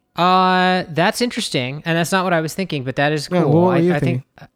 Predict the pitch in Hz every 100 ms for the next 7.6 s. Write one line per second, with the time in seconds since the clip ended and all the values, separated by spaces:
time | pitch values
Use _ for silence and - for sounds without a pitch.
0 | - 185 214 202 220 208 208 233 214 196
1 | 180 - 185 190 202 175 156 175 165 -
2 | 147 131 135 117 - 143 143 165 180 147
3 | 110 101 101 110 - - _ _ _ 190
4 | 185 190 196 135 127 123 123 123 139 139
5 | 127 127 123 - 170 190 143 113 104 98
6 | 98 123 135 139 - 131 123 - 143 156
7 | 131 - 139 131 120 117